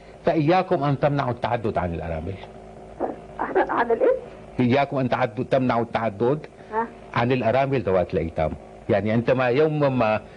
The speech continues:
Speaker 1: أردتم أن تمنعوا التعدد، إذا وأنت تعلمين تقييد الحلال مو حرام.
Speaker 2: نعم.
Speaker 1: تقييد الحلال مو حرام.
Speaker 2: نعم.
Speaker 1: يعني، أنت تعلمين ذلك.
Speaker 2: أيوة،
Speaker 1: عندما
Speaker 2: نعم.
Speaker 1: نقيد الحلال،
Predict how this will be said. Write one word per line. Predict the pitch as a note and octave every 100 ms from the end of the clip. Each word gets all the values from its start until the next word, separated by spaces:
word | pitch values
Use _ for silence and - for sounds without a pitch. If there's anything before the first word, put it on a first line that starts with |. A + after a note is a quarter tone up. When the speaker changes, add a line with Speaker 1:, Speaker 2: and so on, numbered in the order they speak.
| - - -
Speaker 1:
أردتم | B2 D#3 D#3+ C#3
أن | B2+
تمنعوا | D3+ C#3+ B2+ A2+
التعدد، | - A2 G#2+ G#2
إذا | A2 G2+
وأنت | A#2 C3+ C#3+
تعلمين | C#3+ C3+ C3 C3 C#3 B2+ G2+ - -
تقييد | C3+ - C#3 D#3+ C#3+
الحلال | A2+ C#3 C#3+ C3+
مو | A#2
حرام. | A2 G#2+ F#2+ E2 - - -
Speaker 2:
نعم. | G3+ G3+ A#3+ - -
Speaker 1:
تقييد | - D3+ F3+ D#3
الحلال | - E3 E3+ D#3+ D#3
مو |
حرام. | D#3 D3+ C#3 B2+ G2 - - - -
Speaker 2:
نعم. | G3 G3 B3 B3 - -
Speaker 1:
يعني، | A2+ A2 A#2 B2
أنت | B2+
تعلمين | C3+ C3+ C3+ D#3 D3+
ذلك. | A#2 G#2
Speaker 2:
أيوة، | C4+ C#4 A3+
Speaker 1:
عندما | C3 D4
Speaker 2:
نعم. | D3
Speaker 1:
نقيد | D3+ - F#3+ F3+
الحلال، | - C#3 D#3+ F3